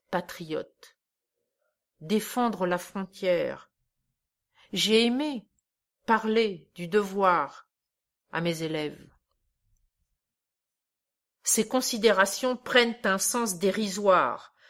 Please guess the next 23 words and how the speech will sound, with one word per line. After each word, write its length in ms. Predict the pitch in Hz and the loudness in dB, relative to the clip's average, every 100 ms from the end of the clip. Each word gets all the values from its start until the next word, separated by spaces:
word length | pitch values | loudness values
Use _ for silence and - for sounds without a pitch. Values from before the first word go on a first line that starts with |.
| _ | _
quand 200 | - 196 | -2 -2
on 60 | 214 | 0
les 140 | 202 | -2
rapproche 800 | 196 233 240 - 220 190 - - | 6 6 6 4 0 0 -2 -10
d'une 180 | 185 185 | -6 0
interrogation 960 | 214 214 226 220 208 214 - - 196 175 _ _ _ _ | 0 2 2 4 2 0 -2 -6 -8 -8 _ _ _ _
présente 720 | - - 240 233 202 160 - _ _ | 2 4 6 2 -2 -4 -12 _ _
à 140 | - 180 | 2 2
plusieurs 540 | - 269 233 254 220 | 2 -4 2 4 4
reprises 680 | 226 233 - 277 247 190 147 _ _ _ _ _ | 2 0 0 -2 -2 -6 -14 _ _ _ _ _
tout 260 | - 359 311 | 2 2 4
au 60 | |
long 180 | 254 247 | 4 4
du 160 | 214 214 | 0 -6
film. 560 | - 190 156 131 - _ _ _ _ _ _ _ _ _ _ _ _ _ _ _ _ _ _ _ _ _ _ _ _ _ | -10 -12 -12 -14 -20 _ _ _ _ _ _ _ _ _ _ _ _ _ _ _ _ _ _ _ _ _ _ _ _ _
Combien 440 | - 233 226 226 220 | -4 0 2 2 2
de 80 | 208 | -2
temps 440 | - 226 185 - _ _ _ _ _ _ _ _ _ _ _ | -2 -2 -2 -10 _ _ _ _ _ _ _ _ _ _ _
faut-il 800 | - - 220 214 240 214 151 135 - | -20 -4 -4 -2 -6 -4 -6 -10 -10
pour 260 | 185 - | -10 -10
construire 560 | - 208 202 - 220 196 | -6 -6 -6 -4 -2 0
un 140 | 196 | 0
homme ? 320 | 202 147 127 | 0 -2 -10